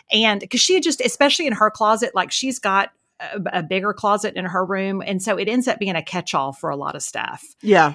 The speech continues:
Speaker 1: And so, and a lot of her stuff, like, when, what she didn't take to college, we, like, put up at the top of the closet or we just kinda stored. And then I was like, "You know what?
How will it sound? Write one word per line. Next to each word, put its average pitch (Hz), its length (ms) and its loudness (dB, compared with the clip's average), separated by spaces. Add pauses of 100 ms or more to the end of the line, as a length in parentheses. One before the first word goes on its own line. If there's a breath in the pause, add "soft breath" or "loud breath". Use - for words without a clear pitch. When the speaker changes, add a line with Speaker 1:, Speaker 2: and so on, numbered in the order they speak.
Speaker 1:
And 202 260 0
so, 196 500 2
and 226 220 -2
a 226 80 -2
lot 247 240 6
of 240 120 2
her 220 100 -6
stuff, 196 420 0
like, 180 180 0
when, 190 280 -4
what 180 240 -2
she 220 160 0
didn't 254 200 2
take 226 220 -2
to 220 60 -2
college, 208 720 0
we, 190 360 -6 (220)
like, 180 240 2
put 220 160 -2
up 208 140 0
at 196 80 -6
the - 80 -14
top 233 240 -2
of 196 80 -8
the 208 40 -2
closet 196 640 0
or 170 160 -2
we 170 140 -6
just 180 240 -8
kinda 175 220 -4
stored. 185 460 0
And 180 120 -6
then 175 80 -4
I 165 80 0
was 165 160 -8
like, 175 160 -10
"You 233 80 -2
know 233 100 -2
what? 196 280 2